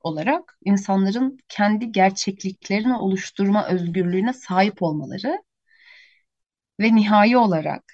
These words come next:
yaşamlarının gidişatından sorumlu olmaları demek. Biz insanlar olarak sadece eylemlerden değil, aynı zamanda eylememe başarısızlıklarından da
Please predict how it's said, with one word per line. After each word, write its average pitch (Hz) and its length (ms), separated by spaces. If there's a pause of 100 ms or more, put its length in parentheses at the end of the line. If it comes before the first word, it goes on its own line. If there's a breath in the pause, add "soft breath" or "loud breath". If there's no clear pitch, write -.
yaşamlarının 190 760
gidişatından 180 840
sorumlu 202 480
olmaları 143 500 (220)
demek. - 460 (2750 loud breath)
Biz 214 360
insanlar 196 560
olarak 165 580 (340)
sadece 185 480
eylemlerden 165 880
değil, 185 400 (100)
aynı 180 280
zamanda 170 720
eylememe 180 680 (100)
başarısızlıklarından 165 1200
da 156 180